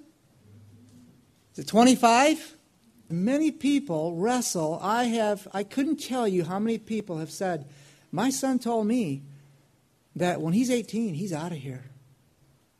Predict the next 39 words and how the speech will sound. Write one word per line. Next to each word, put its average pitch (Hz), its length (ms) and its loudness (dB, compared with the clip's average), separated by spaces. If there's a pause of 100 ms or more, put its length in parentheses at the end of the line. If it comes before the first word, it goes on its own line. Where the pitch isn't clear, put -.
(440)
That's 247 180 -10
tragic. 151 680 -14 (2250)
"Oh, 175 80 2
I'll, 247 400 6
I'll 254 220 6
obey 247 260 8
you 247 120 2
till 233 200 -2
I'm 214 160 0
eighteen, 233 400 -2
and 185 100 0
then 302 160 8
I'm 302 100 6
an 240 120 4
adult." 233 560 0 (1160)
I 254 100 4
want 311 200 4
to 294 60 -8
tell 285 160 4
you 285 100 0
that 226 140 0
one 247 140 2
of 233 60 2
the 226 60 2
greatest 254 580 0
lies 185 640 -4
the 165 80 -14
devil 220 320 -4
has 233 100 -6
put 240 280 -6
on 220 180 -4
parents 220 440 -8
today 180 420 -2
in 170 60 -4
the 165 60 -4
United 190 320 -2
States 196 380 -4
of 170 100 -6
America 143 600 -4